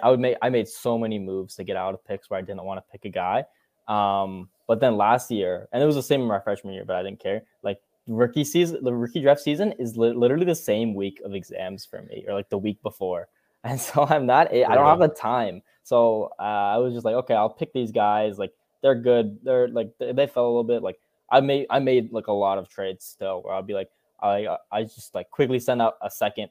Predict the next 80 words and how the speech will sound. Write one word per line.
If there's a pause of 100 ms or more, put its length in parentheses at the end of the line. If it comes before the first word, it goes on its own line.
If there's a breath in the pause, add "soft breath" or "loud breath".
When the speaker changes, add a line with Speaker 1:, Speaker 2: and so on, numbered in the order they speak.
(100)
Speaker 1:
and
a
one
oh
six
to
a
one
oh
five
to
get
Jahmyr
Gibbs
or,
instead
of
J
S
N (100)
or
something,
like, (260)
s-,
quick
like
that.
But
then (320)
if,
like,
they
fell
to
me,
I
would
just
take
'em
because
I
can
still
sell
them
later
for
the
same
price,
basically. (520)
Speaker 2:
Yeah,
absolutely.
I
mean,
I,
I
was
fine
with
any
of
those
top
six
guys.
Like,
if
I
had
a
one
oh
six,
like,
I
was
just
chilling.